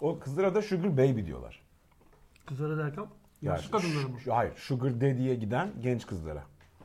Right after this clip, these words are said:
Speaker 1: Ya sugar daddy kardeşim yani İngilizce
Speaker 2: Ha, yaşlı adama giden genç kadın.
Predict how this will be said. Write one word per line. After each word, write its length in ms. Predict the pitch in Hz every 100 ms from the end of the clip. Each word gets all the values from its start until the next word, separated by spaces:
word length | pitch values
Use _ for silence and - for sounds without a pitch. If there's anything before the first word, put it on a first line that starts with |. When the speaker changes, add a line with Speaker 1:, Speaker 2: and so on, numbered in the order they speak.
| - - - - - _ _ _ _ -
Speaker 1:
Ya 140 | 104
sugar 360 | - 240 214 160
daddy 300 | 170 247 262 - - - _
kardeşim 580 | - 214 214 170 151 143 143
yani 240 | 165 165
İngilizce 280 | 202 214 185
Speaker 2:
Ha, 100 | 196
yaşlı 320 | 175 185 214
adama 180 | 196 185
giden 280 | 185 214 175
genç 220 | 175 170
kadın. 200 | 143